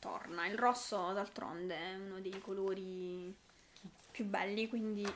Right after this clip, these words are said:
ci doveva essere anche in questa puntata, però io vado su un rosso che in realtà ha delle tinte fosche,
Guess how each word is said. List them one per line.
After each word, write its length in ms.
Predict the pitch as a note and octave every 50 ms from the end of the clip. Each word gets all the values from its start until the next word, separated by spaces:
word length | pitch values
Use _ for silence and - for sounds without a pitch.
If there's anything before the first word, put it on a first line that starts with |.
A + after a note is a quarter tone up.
| - - - - - - - - - - - - -
ci 140 | - - A3+
doveva 280 | G#3+ G3+ G3 F3+ E3+ E3+
essere 260 | - - - G#3 F3+
anche 140 | F#3+ - G3+
in 80 | G3
questa 240 | - G#3 - - A3
puntata, 600 | A3+ C4 C#4 E4 E4+ - G4+ F4 F#4+ F4+ - F4+
però 580 | F4 - - E4 B3+ G#3+ A3 A3 G#3+ G#3 F#3 F#3+
io 800 | G#3+ G#3 G#3 G#3+ G3+ G3+ G#3 F#3+ F#3 F3 E3 E3 E3+ E3 E3+ E3 F3
vado 280 | F#3+ F#3 F#3 F#3 F#3+
su 140 | F#3 - - A3
un 200 | A3 A3+ A#3 A#3
rosso 580 | A#3+ A#3+ B3+ C4+ C4+ C4+ - - - A3+ G3+ G3+
che 100 | - G#3
in 80 | G3
realtà 600 | G#3 G3+ G#3 A3 - - - - G#3 G3 F3+ F3+
ha 100 | F3+ F3+ F#3+
delle 520 | G#3 G3 G#3 G#3 G#3 G#3 G#3 G#3 G#3 G3+
tinte 380 | - - B3+ B3+ B3 A#3 A3 G3
fosche, 720 | G3+ - - - - - - - - - - - - -